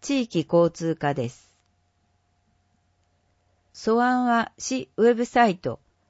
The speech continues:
各庁舎の資料コーナーなどで募集期間中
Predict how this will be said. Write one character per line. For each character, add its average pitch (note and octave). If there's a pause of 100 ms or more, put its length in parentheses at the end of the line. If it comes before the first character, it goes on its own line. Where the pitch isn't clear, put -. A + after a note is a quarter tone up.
(260)
各 -
庁 A#3+
舎 F3+
の D#3
資 F#3+
料 A#3+
コ B3
ー A#3
ナ E3+
ー -
な D#3
ど C#3+
で B2+ (140)
募 F3
集 B3+
期 -
間 A#3+
中 G3+